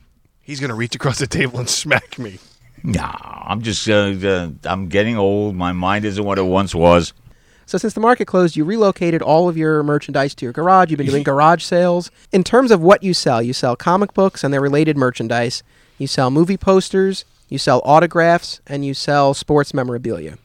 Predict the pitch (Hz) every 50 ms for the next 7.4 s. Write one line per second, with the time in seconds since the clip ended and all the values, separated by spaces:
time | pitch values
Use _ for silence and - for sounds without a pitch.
0 | _ _ _ _ _ - - - 214 165 180 202 202 214 196 - 190 175 160 143
1 | 143 139 - - 190 190 170 156 131 147 160 156 156 151 151 160 175 190 190 190
2 | 185 180 175 175 165 - _ _ - - - 185 - 180 170 170 - - 190 185
3 | 175 - - 190 226 220 180 151 - 151 135 139 139 135 - - 160 165 165 156
4 | 147 160 156 151 147 143 139 139 139 135 - _ _ - - - 160 156 147 143
5 | - 165 160 151 147 151 143 143 135 135 131 131 - - - 151 151 - - 151
6 | 143 135 - - 254 247 160 101 87 - - 104 - 110 127 139 147 156 - -
7 | - 101 92 85 80 78 -